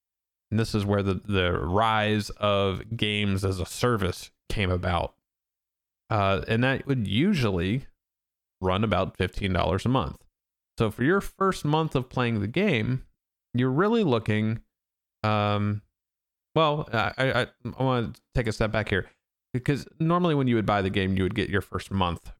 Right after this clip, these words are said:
free, or there was a free trial for a week or something to that effect. So you,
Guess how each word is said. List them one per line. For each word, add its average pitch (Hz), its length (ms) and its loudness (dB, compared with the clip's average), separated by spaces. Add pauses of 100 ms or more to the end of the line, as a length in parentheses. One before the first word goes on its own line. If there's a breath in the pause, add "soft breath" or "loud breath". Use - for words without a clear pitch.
free, 98 440 0
or 95 200 0
there 92 120 0
was 92 140 -2
a 90 60 -2
free 90 260 -6
trial 104 480 0
for - 240 -4
a 90 80 0
week 123 440 0
or 85 220 -4 (140)
something 107 400 2
to 101 120 -2
that 80 160 2
effect. - 420 -4 (640)
So 107 480 0 (1200)
you, 120 440 0